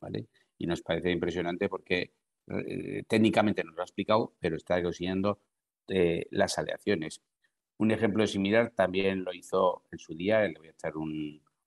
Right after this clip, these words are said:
un capote a Íñigo de Sidenor, ¿m? que también lo hizo con su cliente de Vicinay y consiguió unos resultados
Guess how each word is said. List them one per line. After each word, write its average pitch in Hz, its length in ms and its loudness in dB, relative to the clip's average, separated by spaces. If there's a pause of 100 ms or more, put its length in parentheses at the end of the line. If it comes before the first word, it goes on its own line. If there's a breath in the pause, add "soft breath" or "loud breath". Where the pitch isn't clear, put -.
un 82 60 -14
capote 90 380 2
a 87 80 6
Íñigo 85 520 0
de 80 340 -4
Sidenor, 82 500 -4 (140)
¿m? 117 160 -4 (260)
que - 100 -4
también 82 300 0
lo 85 80 2
hizo 85 200 0
con 90 140 -2
su - 160 -6
cliente 85 460 -4
de 82 80 -8
Vicinay 82 540 -2
y - 40 -10
consiguió - 300 -10
unos 78 120 -16
resultados - 360 -4